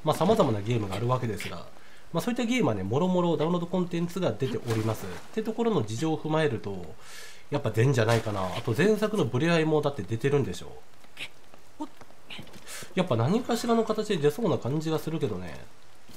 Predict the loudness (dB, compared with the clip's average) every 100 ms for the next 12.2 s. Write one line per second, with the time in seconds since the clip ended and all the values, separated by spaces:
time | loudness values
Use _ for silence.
0 | -4 2 4 4 2 0 2 2 2 2
1 | 0 0 2 2 2 0 -6 -2 0 0
2 | 4 4 2 2 2 2 0 -2 0 0
3 | -2 -6 -8 -12 -12 -10 -4 -2 -2 -4
4 | 0 0 0 0 0 0 -2 -4 -6 -10
5 | -10 -12 -12 -12 -12 -8 2 6 6 4
6 | 2 0 -2 -6 -8 -10 -10 -12 -12 -12
7 | -8 2 6 6 4 0 6 8 8 4
8 | -2 -6 -8 -8 -10 -10 -12 -12 -2 2
9 | 2 2 2 2 0 -4 -6 -6 -8 -8
10 | -12 -12 -8 -2 2 2 2 4 4 2
11 | 2 2 2 0 4 4 4 2 2 2
12 | 2